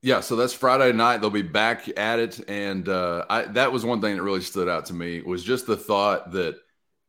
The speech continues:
guy, like, say Matt Mooney, you go on national championship game run, national runner-up, uh, you become a Red Raider legend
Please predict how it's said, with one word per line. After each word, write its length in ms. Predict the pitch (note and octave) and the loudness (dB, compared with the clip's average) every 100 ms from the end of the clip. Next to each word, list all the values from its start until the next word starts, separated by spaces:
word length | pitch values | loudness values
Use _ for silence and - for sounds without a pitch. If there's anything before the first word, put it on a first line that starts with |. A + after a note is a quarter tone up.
| F2 | -4
guy, 320 | A2 A#2+ B2+ | 2 4 4
like, 240 | A2 G#2+ F#2+ _ - _ - - | 2 0 -2 _ -20 _ -20 -6
say 200 | - B2+ | -2 0
Matt 220 | A2 F2 | 0 -4
Mooney, 300 | F2 D#2 D2 _ _ | -6 -10 -12 _ _
you 160 | G#2+ G#2 | -8 -2
go 220 | B2 C3 | 2 4
on 340 | B2+ B2 A2+ - | 4 2 -2 -4
national 640 | A2+ B2 - B2 A2+ G#2 | -4 -4 -2 -2 -2 -4
championship 640 | - B2+ A#2 A2+ G2 A#2+ G#2 | -4 -4 -2 -4 -2 -4 -2
game 280 | A2+ A2+ G#2 | -2 0 0
run, 300 | G#2+ A2 G#2+ | 0 0 0
national 440 | A2+ A2 A2+ G#2+ | -2 -2 -2 0
runner-up, 680 | G#2+ G#2+ G2+ F#2+ G2+ G2 - _ _ _ F2 | 2 2 2 4 2 0 -6 _ _ _ -4
uh, 60 | |
you 160 | F2+ G2 | -2 -2
become 320 | G2 C#3 D3+ | -2 0 2
a 40 | A2+ | 4
Red 220 | A#2+ A#2 | 4 6
Raider 260 | A#2+ G#2 | 4 4
legend 640 | F#2+ G#2 C#3+ G2+ F#2 F#2 | 2 2 2 0 -6 -6